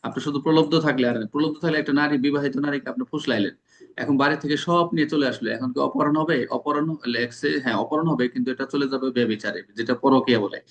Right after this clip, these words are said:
যেটা ব্যভিচারে চলে যাবে। সে বাসা থেকে স্বর্ণ টর্ণ নিয়ে চলে আসলেন, পরবর্তী যায় কি করলো? তা আপ-, আপ-, আবার বি-, ইয়েতে যায়, কিন্তু আপনার ওই কি বলে,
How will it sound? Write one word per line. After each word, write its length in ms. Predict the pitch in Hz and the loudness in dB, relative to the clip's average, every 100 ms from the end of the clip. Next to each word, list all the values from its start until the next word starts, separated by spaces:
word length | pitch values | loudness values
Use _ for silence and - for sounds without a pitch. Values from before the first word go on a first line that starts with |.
| - _ - | -20 _ -2
যেটা 140 | - | 2
ব্যভিচারে 480 | 117 127 135 135 143 | 6 6 6 4 2
চলে 220 | 127 127 | 4 2
যাবে। 160 | 110 104 | 2 0
সে 160 | 104 123 | -4 -6
বাসা 220 | 131 139 | -6 -2
থেকে 160 | 147 | 2
স্বর্ণ 300 | 135 143 143 | 4 6 4
টর্ণ 200 | 135 135 | 4 4
নিয়ে 160 | 135 135 | 6 6
চলে 180 | 139 131 | 4 2
আসলেন, 300 | 120 117 113 _ - - | 2 -6 -18 _ -20 0
পরবর্তী 440 | 151 165 160 160 | 6 8 6 4
যায় 220 | 147 151 147 | 4 4 4
কি 140 | 147 | 2
করলো? 240 | 135 151 | 2 0
তা 120 | - - | 0 0
আপ-, 480 | 135 131 127 120 | 0 -2 -4 -4
আপ-, 300 | 120 117 135 | -2 -2 -2
আবার 280 | 120 117 127 123 - _ | 0 2 2 0 -10 _
বি-, 160 | 117 127 | -2 2
ইয়েতে 300 | 139 170 175 | 4 2 2
যায়, 160 | 160 156 | 0 2
কিন্তু 240 | 131 131 | 2 0
আপনার 280 | 135 135 135 - _ _ - | -2 -2 -4 -6 _ _ -4
ওই 400 | 113 113 107 - _ _ | 0 2 0 -2 _ _
কি 100 | - | -2
বলে, 380 | 123 120 113 107 | 0 0 0 -4